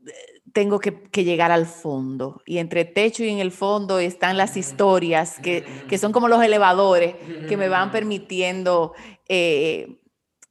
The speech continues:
Speaker 1: y que gracias al, al contagio de las historias de otras personas que se atreven a contar,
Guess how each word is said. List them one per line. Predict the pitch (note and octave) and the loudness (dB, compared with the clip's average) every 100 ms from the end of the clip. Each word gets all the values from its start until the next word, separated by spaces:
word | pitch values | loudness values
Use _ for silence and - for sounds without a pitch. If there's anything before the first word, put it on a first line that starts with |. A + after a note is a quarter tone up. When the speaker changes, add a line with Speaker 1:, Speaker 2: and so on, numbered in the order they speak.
| _ | _
Speaker 1:
y | D#3+ F#3+ | -20 -2
que | G#3+ | 2
gracias | F#3+ G#3+ C#4 - G#3 E3+ D3+ D#3+ - - - | 4 4 4 2 4 4 4 2 -4 -12 -6
al, | E3 E3+ E3+ E3 D#3+ | 0 2 2 0 -2
al | F3+ F#3 | -2 -2
contagio | G3 F#3+ F3 A3 G#3+ G3+ F#3+ E3 E3 E3 F#3+ - _ _ _ - | -2 -4 0 2 4 2 -2 2 6 4 2 -8 _ _ _ -14
de | E3 F3+ F3 | -4 0 0
las | E3+ E3+ - | 0 -2 -2
historias | D#3+ - G#3+ A3+ G#3 F#3 F3+ | -8 -2 2 4 4 0 -2
de | E3 | -4
otras | F#3 G3+ A3+ | -4 -2 -4
personas | - F#3+ G3+ G3 G3 | -4 -6 -4 -4 -4
que | G#3+ | -6
se | G#3 G#3+ | 0 2
atreven | G3 A3 C4+ C#4+ A#3+ | 2 4 6 6 6
a | G#3 | 2
contar, | G3+ F#3 E3+ E3 D#3 D3+ D3 | 0 -4 -4 2 4 4 0